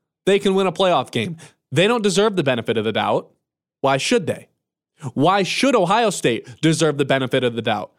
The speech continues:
when they just got punched in the mouth repeatedly for three straight years? I mean, this was bully ball.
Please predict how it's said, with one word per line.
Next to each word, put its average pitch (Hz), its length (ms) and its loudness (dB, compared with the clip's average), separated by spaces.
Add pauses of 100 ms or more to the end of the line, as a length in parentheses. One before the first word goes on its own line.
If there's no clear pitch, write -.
(120)
when 190 120 0
they 240 120 2
just 262 160 -4
got 214 200 0
punched 190 300 -2
in 190 80 0
the 170 40 0
mouth 151 480 -2
repeatedly 170 680 0 (180)
for 170 120 2
three 170 220 0
straight 170 300 -2
years? 120 320 -4 (720)
I - 20 0
mean, 190 140 2
this 226 160 0
was 190 100 2
bully 165 300 2
ball. - 280 -6